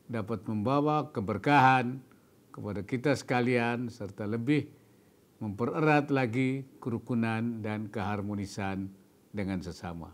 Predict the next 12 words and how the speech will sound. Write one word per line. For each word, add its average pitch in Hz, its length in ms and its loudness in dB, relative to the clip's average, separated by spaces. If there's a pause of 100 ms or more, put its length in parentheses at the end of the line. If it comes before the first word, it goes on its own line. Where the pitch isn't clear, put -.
(1080)
Kepada 101 320 -4
saudara-saudaraku 143 1040 2
umat 135 320 0
Konghucu 127 800 0 (720)
dan 110 240 -2
warga 123 400 4
bangsa 110 560 -2
yang 101 240 -4
merayakan, 101 720 -2 (640)
saya 110 320 -4
ucapkan 131 800 -2 (400)
selamat 170 560 6